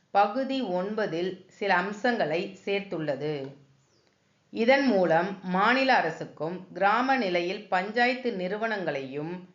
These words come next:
மாவட்டங்களில் உயர்நிலை பஞ்சாயத்து அமைக்கவும் அதிகாரம் வழங்கப்பட்டது. இது ரெண்டுமே சரி. ஏ கே கோபாலன் மற்றும்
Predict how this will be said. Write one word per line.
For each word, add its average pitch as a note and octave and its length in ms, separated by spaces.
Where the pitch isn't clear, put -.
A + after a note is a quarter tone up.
மாவட்டங்களில் G3+ 1080
உயர்நிலை A#3 600
பஞ்சாயத்து G#3 800
அமைக்கவும் D3+ 800
அதிகாரம் F#3+ 640
வழங்கப்பட்டது. D#3 800
இது E3 160
ரெண்டுமே D3+ 500
சரி. D#3+ 680
ஏ C4 320
கே C4+ 400
கோபாலன் A#3 680
மற்றும் E3 640